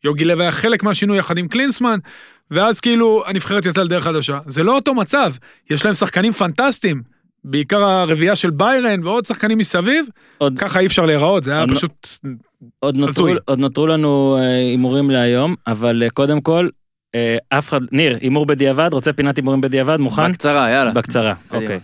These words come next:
Speaker 2: בירם קיאל, לו, אה, יעזוב את קבוצתו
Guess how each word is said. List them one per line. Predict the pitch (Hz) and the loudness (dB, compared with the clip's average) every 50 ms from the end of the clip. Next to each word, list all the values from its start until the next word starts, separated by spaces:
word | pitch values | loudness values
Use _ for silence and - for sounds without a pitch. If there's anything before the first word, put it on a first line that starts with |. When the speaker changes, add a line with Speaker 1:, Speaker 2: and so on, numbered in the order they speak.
| - _ _ _ _ _ _ _ _ _ _ _ | -14 _ _ _ _ _ _ _ _ _ _ _
Speaker 2:
בירם | 120 123 131 147 165 175 170 | -2 0 2 2 2 0 0
קיאל, | - 156 147 127 110 104 98 - _ _ _ _ _ _ _ _ _ - - _ - - - - - - - - _ _ _ _ _ _ _ _ _ | 0 0 0 0 0 0 -2 -6 _ _ _ _ _ _ _ _ _ -20 -20 _ -20 -20 -20 -20 -20 -20 -20 -20 _ _ _ _ _ _ _ _ _
לו, | 123 127 143 180 214 233 233 214 202 190 175 156 147 143 139 139 135 135 131 131 127 127 127 127 123 120 117 - - _ _ | 0 2 2 4 4 4 4 4 4 4 4 4 4 4 2 2 2 2 2 2 2 2 2 0 0 -2 -4 -6 -12 _ _
אה, | 131 131 | -2 0
יעזוב | 135 135 135 127 123 170 175 147 | 2 2 2 2 2 2 2 2
את | 147 127 - | 0 -2 -2
קבוצתו | - 123 123 120 135 123 120 139 135 131 127 123 120 120 120 113 110 | -4 -4 -2 0 0 0 0 2 2 4 4 4 4 2 2 0 -2